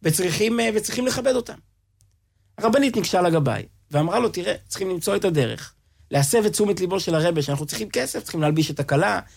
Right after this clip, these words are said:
היא צריכה להיראות טוב, הם, הם, הם, האחים והאחיות, האמא של הכלה, צריכים ב-, ב-, הם, להכין משפחה לחתונה." נו, הגבאי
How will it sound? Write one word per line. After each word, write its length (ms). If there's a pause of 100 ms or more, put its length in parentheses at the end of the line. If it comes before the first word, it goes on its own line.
(120)
היא 100
צריכה 180
להיראות 400
טוב, 280 (360)
הם, 240
הם, 260 (200)
הם, 280
האחים 460
והאחיות, 560
האמא 220
של 180
הכלה, 260 (320)
צריכים 460
ב-, 300
ב-, 60 (220)
הם, 160
להכין 380
משפחה 320
לחתונה." 420 (1700)
נו, 100 (800)
הגבאי 680